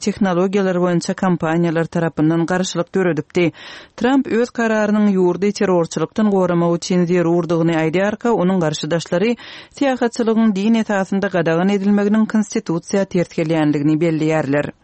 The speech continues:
Awganistanyň Günbatar Farah vilayatynda ýolda goýulan bombanyň partlamagy zerarly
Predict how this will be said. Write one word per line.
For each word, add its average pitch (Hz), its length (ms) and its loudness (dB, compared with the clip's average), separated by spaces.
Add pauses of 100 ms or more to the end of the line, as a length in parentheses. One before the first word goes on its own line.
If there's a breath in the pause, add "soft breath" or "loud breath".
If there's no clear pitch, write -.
Awganistanyň 180 800 0
Günbatar 180 460 0
Farah 196 420 -2
vilayatynda 214 640 0
ýolda 196 480 0
goýulan 226 400 2
bombanyň 196 560 0
partlamagy 185 560 0
zerarly 196 500 0